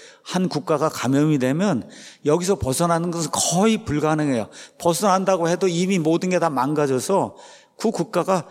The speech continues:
기능을 발휘할 수가 없습니다. 대한민국에 지나간 역사는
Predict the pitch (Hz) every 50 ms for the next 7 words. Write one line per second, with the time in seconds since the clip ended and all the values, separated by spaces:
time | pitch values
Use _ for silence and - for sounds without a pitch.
0 | - - - - - - 220 220 247 247 233 220 190 175 160 160 156 151 143 123
1 | - 139 131 127 113 - - - 120 110 104 101 104 101 92 - - _ _ _
2 | _ _ _ _ _ _ _ - - - - - - - - - 160 175 180 202
3 | 202 202 202 180 196 190 196 185 - 180 170 175 170 160 175 170 151 147 147 -
4 | - - 151 147 160 202 190 139 101